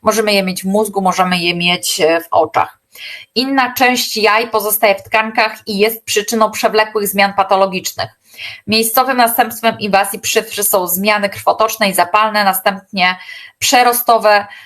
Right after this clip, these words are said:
brodaw-, brodawczykowate, ściany pęcherza moczowego i narządów miednicy mniejszej. Mm, e, tworzą się tam różnego rodzaju guzy, zmiany, nowotwory, torbiele. E, więc torbiele, które się tworzą w macicy,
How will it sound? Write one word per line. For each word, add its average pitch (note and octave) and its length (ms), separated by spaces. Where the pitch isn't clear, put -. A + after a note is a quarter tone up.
brodaw-, A#3 560
brodawczykowate, G#3 1200
ściany A3 320
pęcherza G#3+ 440
moczowego G3+ 500
i G3 60
narządów G3 420
miednicy F#3+ 440
mniejszej. F#3+ 760
Mm, F#3 180
e, F3+ 600
tworzą A3 320
się G3+ 140
tam G3+ 140
różnego G3 320
rodzaju F#3+ 320
guzy, A3 320
zmiany, G#3 380
nowotwory, G3 600
torbiele. F3 540
E, G3 140
więc A3+ 280
torbiele, A#3+ 520
które G#3 260
się G#3 140
tworzą G3 560
w E3+ 140
macicy, G#3 560